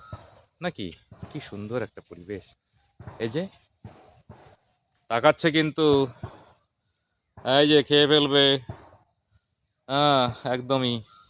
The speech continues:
ছুটোছুটি করছে, পাশে, আহ,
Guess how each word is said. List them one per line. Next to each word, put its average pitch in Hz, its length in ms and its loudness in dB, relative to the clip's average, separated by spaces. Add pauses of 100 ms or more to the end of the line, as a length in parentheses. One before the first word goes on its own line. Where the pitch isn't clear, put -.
(4000)
ছুটোছুটি 143 380 -4
করছে, 151 380 -2
পাশে, 131 380 2
আহ, 98 300 4